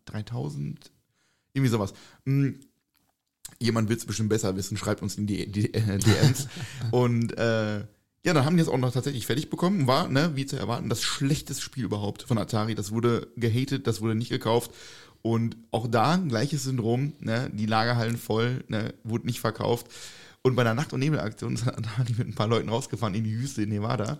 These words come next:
Speaker 1: und haben die Dinger verbuddelt. Und jetzt ist interessant,
Speaker 2: <laughs>
Speaker 1: da gibt's nämlich eine Dokumentation zu, ich glaub,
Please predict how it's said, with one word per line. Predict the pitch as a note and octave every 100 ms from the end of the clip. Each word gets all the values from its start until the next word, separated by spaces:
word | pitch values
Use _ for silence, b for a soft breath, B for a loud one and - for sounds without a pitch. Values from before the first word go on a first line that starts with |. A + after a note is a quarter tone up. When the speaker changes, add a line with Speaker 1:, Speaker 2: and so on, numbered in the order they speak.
| B B B B B -
Speaker 1:
und | D3+
haben | D3
die | C#3
Dinger | C#3+
verbuddelt. | G2+ G2 G2+ G2 - _ _ _ _ -
Und | C3
jetzt | F#3+ G#3+
ist | F3
interessant, | F3 D#3+ F3 C#3+ B3+ D#4 -
Speaker 2:
<laughs> | E4
Speaker 1:
da | B2
gibt's | D3
nämlich | D#3 C3
eine | A#2
Dokumentation | B2+ B2 A#2 A2+ - E3 G#3
zu, | - A2
ich | G#2
glaub, | - C#3 F#3+ -